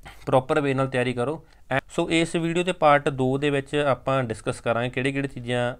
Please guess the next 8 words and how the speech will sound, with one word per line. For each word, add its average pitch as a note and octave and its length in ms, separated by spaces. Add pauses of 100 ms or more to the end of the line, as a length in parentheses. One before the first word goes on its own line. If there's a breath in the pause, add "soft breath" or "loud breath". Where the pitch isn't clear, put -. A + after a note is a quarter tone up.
ਆਪਾਂ B2 300
ਨਹੀਂ B2 240
ਕਰਨੀਆਂ A2+ 360
ਹੈਗੀਆਂ। A#2+ 340 (540 soft breath)
ਸੋ D3 480
ਸਾਰਿਆਂ C3+ 420
ਨੇ C#3+ 300 (520 soft breath)
ਪ੍ਰੋਪਰਲੀ C#3+ 640